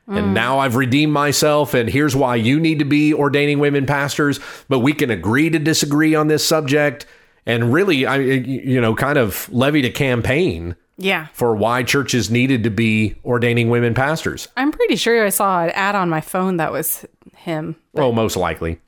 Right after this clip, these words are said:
Speaker 2: It, it was weird.
Speaker 1: He had revealed at the convention, too, that over a thousand Southern Baptist churches have ordained women pastors.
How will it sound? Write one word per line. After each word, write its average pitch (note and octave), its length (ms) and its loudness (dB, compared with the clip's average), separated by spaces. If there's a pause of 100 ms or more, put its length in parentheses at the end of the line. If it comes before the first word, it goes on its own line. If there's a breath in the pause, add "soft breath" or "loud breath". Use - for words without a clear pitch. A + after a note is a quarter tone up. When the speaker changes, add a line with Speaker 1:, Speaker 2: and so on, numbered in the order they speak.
Speaker 2:
It, F3+ 360 -6
it G3 80 -8
was F3 220 -6
weird. D#3 480 -8
Speaker 1:
He F#3 120 2
had F3+ 100 2
revealed C#3+ 400 4
at C3 80 0
the B2 80 0
convention, A#2 520 0
too, C3+ 200 2
that A2+ 120 2
over A2 240 2
a F#2 60 0
thousand A#2+ 640 -2
Southern G2+ 260 0
Baptist G2+ 300 -2
churches E2+ 480 -4
have E2+ 500 -6
ordained F#2 400 -2
women D#2+ 260 -4
pastors. - 520 -10